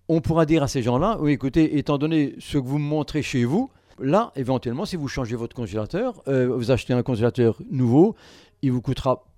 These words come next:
mais au moins vous aurez un congélateur qui va consommer trois fois moins. » Si vous avez parfois dans des certaines négociations, on peut arrêter sa box.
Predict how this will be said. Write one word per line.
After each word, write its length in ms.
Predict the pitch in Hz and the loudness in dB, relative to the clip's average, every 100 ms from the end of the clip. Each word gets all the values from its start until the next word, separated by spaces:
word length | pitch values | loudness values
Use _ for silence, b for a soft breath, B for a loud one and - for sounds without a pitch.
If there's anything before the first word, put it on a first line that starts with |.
| - | -16
mais 320 | 139 131 127 - | -2 2 2 0
au 80 | |
moins 200 | 131 165 | 2 2
vous 180 | 156 131 | 2 2
aurez 140 | 135 135 | 2 0
un 40 | |
congélateur 360 | 135 113 156 156 | 0 0 0 -2
qui 60 | |
va 100 | 131 | -4
consommer 320 | - 123 131 131 | -4 -4 -4 -2
trois 200 | - 147 | -2 -2
fois 160 | 123 | 0
moins. » 280 | 117 156 240 b b b b - | 0 0 0 b b b b -12
Si 240 | - 151 | -2 2
vous 180 | 143 139 | 4 6
avez 220 | 139 139 | 6 4
parfois 400 | 110 123 107 143 | 0 -4 -2 2
dans 120 | 135 | 2
des 120 | 123 | 2
certaines 260 | 123 131 131 | 0 0 0
négociations, 420 | 123 110 131 127 | 0 0 0 0
on 60 | 120 | 0
peut 140 | 135 | 4
arrêter 320 | 120 120 120 | 4 4 2
sa 140 | 107 110 | 2 4
box. 420 | 135 220 - | 6 4 2